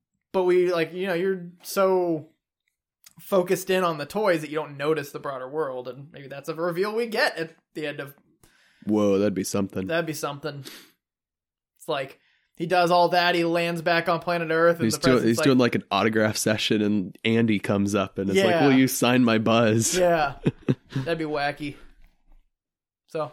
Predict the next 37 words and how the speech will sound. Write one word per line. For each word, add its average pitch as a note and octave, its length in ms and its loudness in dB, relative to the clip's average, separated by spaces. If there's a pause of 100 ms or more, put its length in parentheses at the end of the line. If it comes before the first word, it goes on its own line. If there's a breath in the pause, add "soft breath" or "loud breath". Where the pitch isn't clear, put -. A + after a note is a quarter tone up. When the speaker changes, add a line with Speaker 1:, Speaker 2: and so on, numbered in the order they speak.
Speaker 1:
we'll F#3+ 100 -10
see. G#3 320 -10 (440 loud breath)
Speaker 2:
I'm D#3 220 -2
still B2+ 240 -2
betting G#2+ 300 -2
on G2 160 -2
story G#2 300 -2
within F#2+ 260 -2
a F#2 60 -4
story F#2+ 320 -4
kind F#2 220 -6
of F#2+ 80 -10
thing. F#2+ 280 -4
Speaker 1:
Mm. D3+ 180 -14 (520 loud breath)
Speaker 2:
Uh, G2+ 200 -2
it's - 180 -8
a G2+ 180 -4 (320)
movie G2 400 -2
or F#2+ 240 -4 (800 soft breath)
T G#2+ 100 -6
V G2+ 140 -4
show G2 200 -4
within G2 280 -4
the G#2 160 -2 (560 loud breath)
Toy G#2+ 140 -6
Story G2+ 260 -2
universe. G2+ 460 -2 (240 soft breath)
Speaker 1:
What - 100 -8
if A#3 80 -8
it's A4 140 -6
a, A#3+ 140 -4 (840)
literally E3 560 2
just D3+ 220 -8
an C#3+ 60 -8
imagination? C3 800 -14 (640)
Like, C#3+ 220 -4
Speaker 2:
Yeah, A#2 220 0